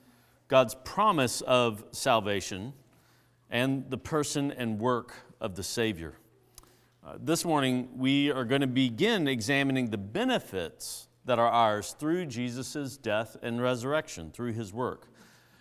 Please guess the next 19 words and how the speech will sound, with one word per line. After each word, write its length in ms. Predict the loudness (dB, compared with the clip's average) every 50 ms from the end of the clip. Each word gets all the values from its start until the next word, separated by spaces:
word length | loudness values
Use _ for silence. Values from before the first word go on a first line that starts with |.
| _ _
Our 100 | -6 -6
catechism 640 | 2 6 6 8 8 6 2 0 0 0 0 -2 -2
divides 420 | 0 4 6 8 8 6 6 2
the 80 | -4 -4
benefits 540 | -4 -2 -4 -4 -4 -4 -4 -4 -4 -6 -6
into 160 | -8 -6 -8
three 400 | -8 -10 -10 -8 -6 -6 -6 -6
categories: 880 | -2 0 2 2 2 2 0 0 0 2 2 0 0 -2 -4 -8 -10 -14 -18 _ _ _ _ _ _ _ _ _ _ _ _ _ _ _ _ _ _ _ -10
the 120 | -8 -4
benefits 500 | -2 0 0 0 0 0 -2 -4 -2 -4
we 160 | -4 -2 -2
receive 420 | -2 -4 -4 -4 -2 -2 -4 -4 -4
in 380 | -6 -8 -6 -6 -8 -10 -4
this 340 | 0 2 2 2 0 -4 -8
life, 520 | -4 -2 0 0 0 -2 -4 -6 -10 -16 -20 _ _ _ _ _ _ _ _ _ _ _ _
the 100 | -12 -8
benefits 500 | -4 -2 -2 -2 -2 -2 -4 -6 -6 -6
we 180 | -8 -8 -8 -8 -8 -10 -10 -8
re-, 380 | -6 -4 -2 -2 -2 -4 -6